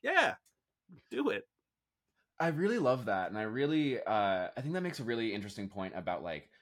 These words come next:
Speaker 2: preparation and leaning too much on preparation versus improvising and kind of reacting to what your players give you when you're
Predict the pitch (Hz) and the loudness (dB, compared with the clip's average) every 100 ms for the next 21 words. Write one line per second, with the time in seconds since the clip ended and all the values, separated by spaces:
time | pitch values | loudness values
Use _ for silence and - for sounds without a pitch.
0 | _ - 117 107 98 95 - 95 87 87 | _ -4 -4 0 0 0 -2 -6 -6 -8
1 | 95 117 117 113 113 104 95 92 95 90 | -4 -2 -2 -2 -4 -4 -4 -6 -4 -4
2 | 90 87 85 90 85 78 78 80 71 - | -4 -6 -6 -10 -8 -8 -8 -10 -12 -4
3 | 131 120 110 104 101 95 98 85 80 80 | -4 -4 0 2 2 0 -4 -6 -8 -12
4 | 78 82 78 78 - 76 82 - - - | -8 -4 -4 -6 -16 -14 -12 -12 -14 -10
5 | 80 76 73 110 104 101 95 90 - - | -8 -8 -10 -10 -6 -4 -4 -6 -12 -20
6 | _ 107 101 | _ -8 -6